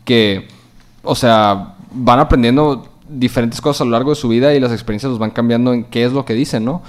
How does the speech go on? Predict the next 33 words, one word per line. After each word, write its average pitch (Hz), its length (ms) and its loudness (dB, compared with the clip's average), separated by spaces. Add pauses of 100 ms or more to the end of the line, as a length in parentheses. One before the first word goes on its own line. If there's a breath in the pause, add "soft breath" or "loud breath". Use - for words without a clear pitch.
(140)
O 113 120 4
a 120 60 6
lo 123 80 6
mejor 143 340 6
una 135 280 4
analogía 131 440 2
más 131 420 0
básica 123 520 2
es, 110 460 -4
eh, 107 360 -4
una 117 240 0
persona 117 240 -2
que 131 80 -2
cocina, 147 640 2
que 139 100 -6
tiene 120 240 -2
un 131 180 2
gusto 135 380 0
personal, 131 540 0
entonces 120 340 -4
la 123 140 -2
coci-, 120 280 -8
la 120 200 -6
comida 139 400 0
puede 156 160 0
aprender 131 280 -4
a 143 40 -4
hacer 160 100 -2
un 156 80 -4
chorro 156 280 0
de 156 40 -8
platillos, 143 400 0
pues, 113 220 -4